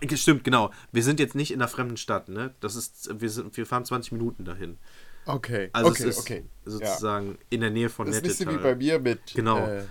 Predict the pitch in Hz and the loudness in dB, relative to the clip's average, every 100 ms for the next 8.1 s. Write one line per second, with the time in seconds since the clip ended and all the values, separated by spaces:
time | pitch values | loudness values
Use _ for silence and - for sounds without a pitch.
0 | - - 113 113 92 - - - 110 107 | -12 -14 -14 -14 -16 -18 -20 -6 -2 0
1 | 95 90 - 110 107 117 120 - 113 - | -2 -6 -6 -4 -4 0 0 0 -2 -2
2 | 104 110 101 90 101 104 98 90 95 - | -4 -2 -2 0 -2 0 0 -2 -4 -4
3 | 104 98 90 92 90 101 110 87 92 90 | -2 -2 -4 -6 -6 -4 -4 -6 -10 -6
4 | 98 101 98 95 90 85 - - - 101 | -4 -4 -4 -6 -8 -12 -16 -20 -12 -10
5 | 95 - 90 - 101 104 113 - 104 - | -8 -8 -6 -6 -6 -6 -6 -6 -6 -4
6 | - - 107 - 104 101 110 - 98 95 | -4 -6 -8 -6 -4 -4 -6 -6 -8 -2
7 | 98 104 120 - 151 120 - 85 - 90 | -2 -2 -6 -2 0 0 -2 -10 -10 -12